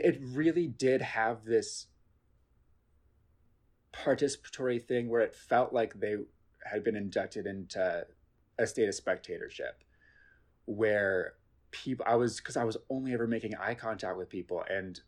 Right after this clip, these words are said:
talking to them and trying to get things from them, that I would often have people responding to what I was doing.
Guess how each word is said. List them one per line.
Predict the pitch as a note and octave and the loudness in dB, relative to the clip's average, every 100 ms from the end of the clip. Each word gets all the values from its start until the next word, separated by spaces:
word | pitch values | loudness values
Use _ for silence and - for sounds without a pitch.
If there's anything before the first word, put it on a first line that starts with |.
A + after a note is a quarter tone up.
| _ - | _ -10
talking | - B2 C3+ A2+ | -2 -2 0 -4
to | G#2 A#2 A#2 | -4 -4 0
them | A2 G#2 F#2+ | 0 -2 -4
and | G2+ G2 | -8 -8
trying | - A2 A2 | -6 -4 -4
to | A#2 | -8
get | G2 A#2 - | -2 -4 -2
things | G#2+ G2 - | -6 -6 -12
from | - G#2+ G#2 G2+ | -4 -2 -2 -2
them, | F#2+ - - A#2 | -4 -6 -14 -12
that | G2+ G2 F2+ - - _ - - _ _ _ - | 0 2 2 0 -16 _ -20 -20 _ _ _ -4
I | A#2+ | 2
would | A#2 G#2+ - G2+ | 4 2 -2 2
often | A2 C3 - G2+ | 2 2 -4 -4
have | F2+ F#2 - | 0 0 0
people | - G#2 F#2+ F#2 F2+ D#2 - _ _ _ _ _ _ A#2+ | -8 -10 -4 -2 -2 -4 -8 _ _ _ _ _ _ -12
responding | G#2+ G#2 - - G2+ G2 G2 F#2+ F2 | -2 -2 -2 0 2 2 -4 -8 -4
to | G2+ | -2
what | F#2 | 0
I | F2 | 0
was | E2+ E2+ | -2 -6
doing. | - D#2+ - B1 - | -8 -10 -8 -12 -18